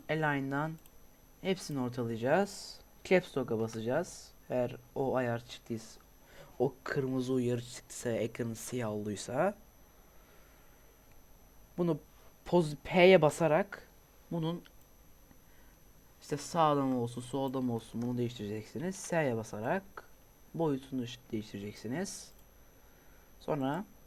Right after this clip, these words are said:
bunu gösterdiğim C T R L D'ye tıklayacaksınız. Sonra şu üstteki seçiliyken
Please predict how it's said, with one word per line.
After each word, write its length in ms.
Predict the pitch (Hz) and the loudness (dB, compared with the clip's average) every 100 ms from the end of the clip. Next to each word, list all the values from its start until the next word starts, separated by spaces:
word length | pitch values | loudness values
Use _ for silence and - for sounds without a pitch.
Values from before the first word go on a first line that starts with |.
| - - - - - - - | -20 -20 -20 -20 -20 -12 -4
bunu 360 | 165 127 123 | -2 0 0
gösterdiğim 520 | 143 147 - 135 123 | 2 2 2 0 0
C 200 | 120 139 | 2 0
T 140 | 139 135 | 0 0
R 100 | 127 | 0
L 140 | 117 | 0
D'ye 240 | 123 143 160 | 2 2 0
tıklayacaksınız. 720 | - 165 156 156 - 156 156 | -6 -4 -2 -4 -4 -6 -8
Sonra 520 | - - 151 147 151 - - - - - - - - - - - - - - | -10 -8 -6 -4 -6 -8 -18 -20 -20 -20 -20 -20 -20 -20 -20 -20 -20 -20 -20
şu 300 | - - 170 - | -6 0 0 0
üstteki 480 | 156 - - 165 202 | -6 -8 -8 -4 -2
seçiliyken 680 | 190 135 135 160 - 135 | -4 -6 -4 -4 -2 -6